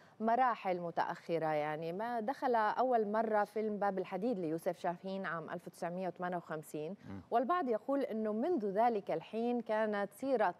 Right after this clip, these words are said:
Speaker 1: رفض سينمائي عربي لأكثر من ستين سنة، لأنه، يعني، أين الأفلام العربية التي ربحت بالأوسكار؟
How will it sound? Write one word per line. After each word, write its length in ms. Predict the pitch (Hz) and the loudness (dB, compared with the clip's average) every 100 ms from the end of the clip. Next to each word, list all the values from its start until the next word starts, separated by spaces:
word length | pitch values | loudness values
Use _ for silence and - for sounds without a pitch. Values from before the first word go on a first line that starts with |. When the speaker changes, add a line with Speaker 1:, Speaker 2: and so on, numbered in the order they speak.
| 214 | -2
Speaker 1:
رفض 300 | 247 214 185 | 0 -2 -6
سينمائي 680 | - 220 208 196 226 - 180 | -4 -4 -2 0 -2 -2 -4
عربي 640 | 151 196 226 196 208 226 - - - - - | 0 4 4 4 2 0 -4 -20 -20 -14 -2
لأكثر 640 | 202 214 - 254 - 233 | 2 4 2 -2 0 0
من 120 | 208 | 0
ستين 420 | 185 220 - 240 220 | -2 -6 -2 0 0
سنة، 320 | 233 202 214 | 0 -2 0
لأنه، 680 | 254 - 208 220 220 220 214 | 0 0 -2 0 2 2 0
يعني، 560 | 180 175 175 180 156 | -2 -2 -2 -4 -2
أين 160 | 240 240 | 0 0
الأفلام 340 | 226 - 226 | 0 0 0
العربية 440 | 208 180 185 196 247 | 2 0 0 -2 -2
التي 300 | 165 151 165 | -2 -2 -2
ربحت 360 | 170 160 - - | -2 -4 -8 -6
بالأوسكار؟ 460 | 160 240 269 - | -4 -4 -6 -10